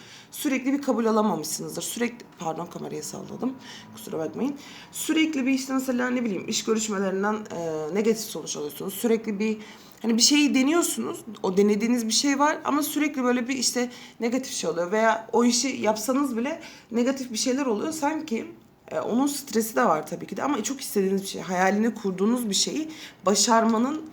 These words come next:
e, nasıl diyeyim, başarmanın güzelliği var sanki üstünüzde. Böyle başarmanın rahatlığı var, öyle söyleyebilirim size.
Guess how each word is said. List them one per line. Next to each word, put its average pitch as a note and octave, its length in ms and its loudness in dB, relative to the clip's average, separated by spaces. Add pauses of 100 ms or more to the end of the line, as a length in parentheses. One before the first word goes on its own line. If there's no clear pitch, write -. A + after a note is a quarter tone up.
e, D3+ 260 -4
nasıl G#3+ 240 -4
diyeyim, G#3 220 -4 (640)
başarmanın A#3 640 6
güzelliği G#3 460 6
var D#3 140 4
sanki D3+ 360 -8
üstünüzde. E3 400 -4
Böyle F3 140 0
başarmanın G#3 580 4
rahatlığı F3+ 500 0
var, C3+ 180 0
öyle F#3+ 180 2
söyleyebilirim - 580 -6
size. - 280 -10